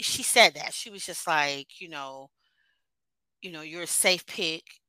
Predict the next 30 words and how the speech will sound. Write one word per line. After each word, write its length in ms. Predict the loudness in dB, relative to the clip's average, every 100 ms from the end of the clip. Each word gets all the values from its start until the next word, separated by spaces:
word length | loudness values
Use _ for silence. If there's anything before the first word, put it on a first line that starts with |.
| _
You're 220 | -10 -10
a 40 |
good 340 | -10 -4 -4 0
guy. 500 | 4 6 6 2 -2
You're 140 | -12 -10
someone 640 | -6 -6 -6 -8 -8 -4
that 300 | -2 -2 -4 -16 -16 -14 -16 -18 -20 _ _ _ _ _ _ _ _ 6
I 120 | 6
know 200 | 6 -2
I 120 | -2
can 220 | -4 -6
spend 220 | -8 -10 -8
the 60 |
rest 180 | -10 -8
of 60 | -4
my 60 |
life 380 | 4 6 6 4
with 500 | -8 -2 0 -2 -6 -12
and, 640 | -6 -4 -4 -6 -8 -14 -20 _ _ _ _ _ _ _ _ _ _ _ -4
and 160 | -4 -4
be 100 | -4
happy," 440 | 0 0 0 -10
and 100 | -12
things 240 | -12 -8 -6
like 140 | -2
that. 200 | -2 2
And 80 | 2
I'm 140 | 2
just 220 | 0 -8 2
like, 460 | 6 6 4 -6